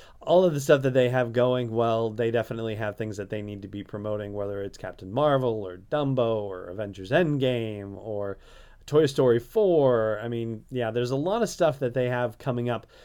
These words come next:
in the immediate future, comparatively speaking. And as one article put it, Star Wars can make its own weather, basically, by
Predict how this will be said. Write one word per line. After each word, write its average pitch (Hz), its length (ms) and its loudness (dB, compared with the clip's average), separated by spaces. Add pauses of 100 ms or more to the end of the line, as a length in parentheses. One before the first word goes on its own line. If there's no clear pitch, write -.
(200)
in 139 240 2
the 131 160 2
immediate 135 580 0
future, 113 440 -6
comparatively 113 720 -2
speaking. 98 640 -12
And 107 380 -8
as 107 380 -6
one 120 640 -2
article 110 420 -6
put 113 200 -2
it, 110 120 -2
Star 117 220 0
Wars 110 240 0
can 107 180 -10
make 107 160 -10
its 107 120 -6
own 113 260 -4
weather, 107 380 -2 (420)
basically, 101 720 -6 (340)
by 104 640 -2